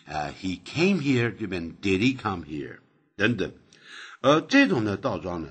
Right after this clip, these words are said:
是不一样的，所以我们要看啊，它一共有三种倒装句型。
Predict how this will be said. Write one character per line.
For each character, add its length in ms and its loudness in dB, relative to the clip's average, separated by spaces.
是 160 -14
不 100 -6
一 80 0
样 300 4
的， 160 -20
所 240 -6
以 60 -4
我 100 -16
们 120 -10
要 120 -10
看 320 6
啊， 220 -2
它 140 2
一 80 4
共 140 6
有 40 4
三 380 0
种 200 -4
倒 200 -4
装 180 -10
句 180 -14
型。 280 -12